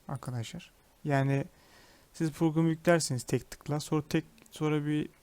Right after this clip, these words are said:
e, U S B takarsanız buradan her şeye erişebilirsiniz. Video, işte dosya,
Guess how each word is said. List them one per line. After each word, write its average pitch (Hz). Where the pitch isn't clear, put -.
e, 120
U 143
S -
B 151
takarsanız 143
buradan 147
her 151
şeye 143
erişebilirsiniz. 127
Video, 120
işte 123
dosya, 131